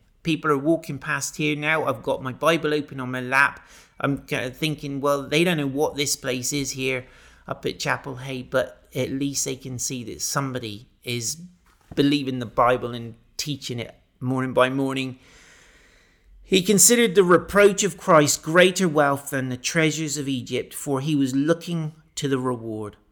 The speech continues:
Verse twenty-seven, "By faith he left Egypt, not being afraid," again, not being afraid of the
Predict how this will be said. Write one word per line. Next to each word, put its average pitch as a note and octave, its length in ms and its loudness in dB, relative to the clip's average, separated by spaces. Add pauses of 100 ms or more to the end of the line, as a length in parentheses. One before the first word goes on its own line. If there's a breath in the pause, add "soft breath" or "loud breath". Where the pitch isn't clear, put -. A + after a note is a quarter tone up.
(160)
Verse C3 240 -2
twenty-seven, D3+ 560 -2
"By C3+ 160 -2
faith F3+ 440 -2
he D#3 140 -2
left A3 400 2
Egypt, C#3+ 380 -4
not G#3 320 2
being B3+ 220 2
afraid," B3 600 6
again, G3+ 480 2 (140)
not A3+ 240 0
being C4 220 2
afraid B3+ 560 0
of F#3+ 120 0
the F3+ 160 -6